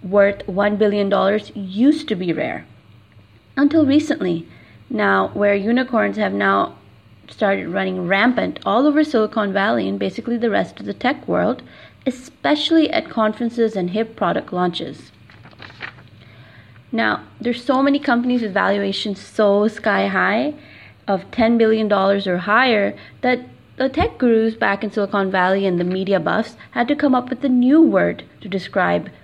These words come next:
what was going on. So they dreamed it up. And what the new word is, is now called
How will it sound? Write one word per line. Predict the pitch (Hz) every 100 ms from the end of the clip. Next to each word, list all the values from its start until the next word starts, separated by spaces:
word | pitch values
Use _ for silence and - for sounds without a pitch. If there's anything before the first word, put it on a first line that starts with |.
| -
what | 196
was | 196
going | 190 180 180
on. | 160 156
So | 160
they | 208 294
dreamed | 220 202 190
it | 202
up. | 196 - - -
And | 185 185
what | 190 -
the | 175
new | 214 294
word | 208 180
is, | 180 170 -
is | 208 208
now | 214 196 190
called | - 160 165